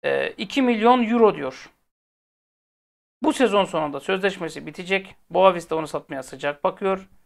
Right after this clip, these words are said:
Tahmini piyasa değeri iki milyon euro olan futbolcu için sorun çıkması beklenmiyor demiş. Bu arada gol ve asist yükü çok çok yüksek arkadaşlar.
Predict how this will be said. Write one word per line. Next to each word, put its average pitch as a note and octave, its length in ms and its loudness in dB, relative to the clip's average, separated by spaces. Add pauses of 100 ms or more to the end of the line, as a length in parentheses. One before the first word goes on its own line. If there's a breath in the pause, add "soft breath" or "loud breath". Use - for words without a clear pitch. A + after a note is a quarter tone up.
(200)
Tahmini G3 680 0 (300)
piyasa F#3+ 320 0
değeri F3+ 140 0
iki F3+ 160 -10
milyon E3+ 280 -4
euro D#3 160 -4
olan D3 140 -2
futbolcu D3+ 440 -8
için F#3+ 340 -10 (680)
sorun G3 200 4
çıkması E3 420 -8
beklenmiyor E3 480 -4
demiş. E3 400 -8 (680)
Bu E3 200 0
arada F#3 160 2
gol F#3 280 2
ve F#3 60 6
asist E3+ 360 2
yükü D3+ 200 -10
çok F3 220 -6
çok - 200 -8
yüksek D3+ 340 -4
arkadaşlar. C#3 680 -4